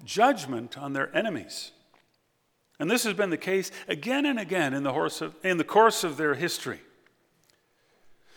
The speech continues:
God is to be praised for his works of salvation, but also for his righteous judgment on those who rebel against him or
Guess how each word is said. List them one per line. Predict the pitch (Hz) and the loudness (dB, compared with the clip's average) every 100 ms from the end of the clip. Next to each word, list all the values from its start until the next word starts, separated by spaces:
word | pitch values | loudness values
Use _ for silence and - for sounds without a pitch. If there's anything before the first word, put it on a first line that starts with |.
| - - | -20 -16
God | 147 202 233 277 | 4 10 10 10
is | 254 190 - | 4 0 -2
to | 185 | 0
be | 170 | 0
praised | 131 - - 175 196 214 214 - | -2 -6 -4 0 2 0 -2 -4
for | - 170 | -2 2
his | 135 139 113 - | 2 0 -2 -8
works | 127 156 185 - | -2 2 2 0
of | 147 | -4
salvation, | 117 156 127 110 131 202 269 - 262 262 - _ _ _ - - - - - - | -2 2 2 2 2 2 2 -4 -6 -8 -12 _ _ _ -20 -20 -20 -18 -14 2
but | 180 | 4
also | - 202 240 240 - 190 | 8 10 10 8 2 2
for | 160 185 147 | 2 0 0
his | 131 110 107 | 0 -6 -2
righteous | 135 220 262 - 151 117 - - | 2 2 2 -4 -4 -4 -8 -10
judgment | - 180 226 220 135 135 120 135 - | -6 2 2 2 -4 -6 -6 -8 -4
on | 135 131 | -2 2
those | 151 185 180 | 2 2 0
who | - 147 | -4 -4
rebel | 127 131 101 135 220 269 | -2 -2 -2 0 2 2
against | 190 165 131 - | 0 -2 -4 -6
him | 117 104 120 - - - | -8 -10 -12 -18 -20 -6
or | 185 185 196 208 - | 2 6 8 6 2